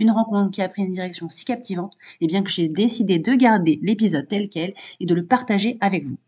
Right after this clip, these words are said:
Alors avant de vous plonger dans cet échange enrichissant, eh bien, je vais vous présenter Véronique. Elle est la créatrice de Unika, U N I deux K E S. C'est une marque qui est axée sur une sélection de produits propres, bio, naturels et entièrement français.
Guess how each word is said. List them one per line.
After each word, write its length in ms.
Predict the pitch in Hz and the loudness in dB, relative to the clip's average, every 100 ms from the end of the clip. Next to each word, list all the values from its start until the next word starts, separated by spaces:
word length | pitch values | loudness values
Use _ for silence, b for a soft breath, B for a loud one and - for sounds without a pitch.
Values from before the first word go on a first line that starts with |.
| _ | _
Alors 240 | 202 202 196 | 4 4 8
avant 260 | 262 262 | 8 8
de 100 | 262 | 6
vous 120 | 202 196 | 4 2
plonger 260 | 240 233 | 4 6
dans 80 | 233 | 6
cet 220 | 196 196 | 4 2
échange 300 | 202 202 196 | 2 2 0
enrichissant, 640 | 165 147 185 170 226 233 226 | 0 -2 -4 -4 -2 -2 -2
eh 100 | 170 | -2
bien, 300 | 185 220 220 | 0 0 -2
je 140 | 180 | -4
vais 80 | 165 | -4
vous 120 | 160 | -4
présenter 380 | 160 185 170 202 | -6 -4 -4 -2
Véronique. 540 | 175 156 165 151 - B B B | -4 -2 0 -2 -6 B B B
Elle 80 | 170 | 2
est 60 | |
la 120 | 170 170 | 4 2
créatrice 540 | - 269 247 269 240 | 2 4 4 2 2
de 200 | 196 - - | 0 -2 8
Unika, 420 | 285 233 - - - _ _ | 10 8 6 -8 -12 _ _
U 240 | 233 262 254 _ | 4 4 4 _
N 260 | 196 185 180 - | 2 2 2 -2
I 240 | 220 254 240 _ | 0 0 -2 _
deux 260 | 175 175 220 | -4 2 2
K 120 | 220 233 233 | 4 2 2
E 60 | 185 - | -2 -2
S. 320 | 139 - - _ | -4 -8 -16 _
C'est 220 | - 180 | -12 -2
une 100 | 214 | 2
marque 280 | 226 294 - | 2 2 0
qui 60 | 202 | -2
est 80 | 208 | -2
axée 240 | 208 254 | -4 -4
sur 180 | - 180 | -2 0
une 140 | 160 | 0
sélection 400 | 151 233 226 190 | 0 -2 -2 -4
de 80 | 180 | -6
produits 300 | 196 151 113 | -6 -10 -10
propres, 360 | - 156 165 - - | -8 -4 -4 -4 -12
bio, 260 | 156 151 131 | -6 -4 0
naturels 540 | 160 151 160 143 202 - | -2 -2 -4 -4 -4 -6
et 160 | 175 - | -8 -4
entièrement 600 | - 285 277 220 190 202 233 | 0 0 0 -2 0 0 -2
français. 460 | - 175 - 110 | -4 -6 -8 -16